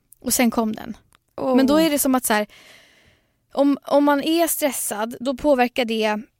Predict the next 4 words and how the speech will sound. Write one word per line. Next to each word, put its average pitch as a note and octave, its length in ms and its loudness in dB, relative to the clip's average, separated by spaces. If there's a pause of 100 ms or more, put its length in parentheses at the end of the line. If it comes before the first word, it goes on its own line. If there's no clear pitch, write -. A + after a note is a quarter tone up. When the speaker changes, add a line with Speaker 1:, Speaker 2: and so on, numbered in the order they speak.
(920)
Speaker 1:
ägglossningen. B3 840 -2 (240)
Speaker 2:
Ja. G3 260 -6
Speaker 1:
Och, - 300 -8
eh, G#3+ 420 -2